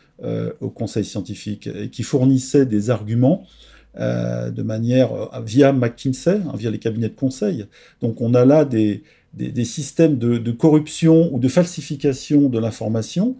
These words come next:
parce que tout n'était pas faux dans ce qu'il disait, mais en tous les cas, tout n'était pas, euh, c'était pas complet, hein. Des,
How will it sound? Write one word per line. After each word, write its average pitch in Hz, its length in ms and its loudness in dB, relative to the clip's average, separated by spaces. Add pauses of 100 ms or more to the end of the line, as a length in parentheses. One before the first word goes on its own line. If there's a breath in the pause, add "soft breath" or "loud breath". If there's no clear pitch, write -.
(400 soft breath)
parce 120 120 -2
que - 80 0
tout 151 200 2
n'était 170 240 4
pas 147 160 2
faux 165 260 2
dans 127 200 2
ce - 100 -10
qu'il 110 200 -8
disait, 131 380 4
mais 127 140 -2
en 95 60 -4
tous 113 120 -12
les 107 140 -4
cas, 160 180 4
tout 160 180 -8
n'était 120 300 -2
pas, 147 300 2
euh, 110 200 0
c'était 123 260 -6
pas 156 120 0
complet, 131 480 2
hein. 107 100 -4
Des, 107 280 -2